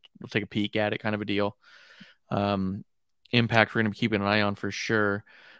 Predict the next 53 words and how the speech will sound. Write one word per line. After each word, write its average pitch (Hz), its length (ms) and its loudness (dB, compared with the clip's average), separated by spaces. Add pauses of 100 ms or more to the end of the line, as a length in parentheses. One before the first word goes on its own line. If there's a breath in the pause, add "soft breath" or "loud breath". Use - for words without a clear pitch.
(140)
But 110 260 4
I 113 80 4
think 131 300 -2
that 117 160 2
depending 151 540 4
on 123 220 6
what 120 140 4
the 110 80 4
matches 107 420 2
are 110 240 4
next 135 220 0
week 143 160 -2
for 147 100 -4
Ring 143 140 -2
of 143 80 0
Honor, 147 300 0
I 110 80 -2
may 101 180 -2
or 104 60 -2
may 101 120 -4
not 101 140 -2
watch 101 200 -4
any 101 100 -6
of 98 40 -6
those 98 140 -8
matches. 120 400 -8
So 101 80 -10
we'll 101 100 -12
see 107 380 -10
as 101 140 -6
it - 100 -16
comes. 104 320 -6 (280 loud breath)
So 156 100 -4
we're 185 60 2
gonna 208 60 4
be 208 80 6
a 170 40 4
little 151 200 4
less 131 260 4
consistent 113 600 -2
on 101 120 -2
this 107 320 -4 (260)
particular 120 520 0
night, 123 240 2
Thursday 123 260 -2
Night 120 200 0
Chaser, 127 420 -4 (560)
on 104 140 2
what 110 140 4
we're 104 100 0
covering 107 400 0
every 113 340 0
week. 135 360 -4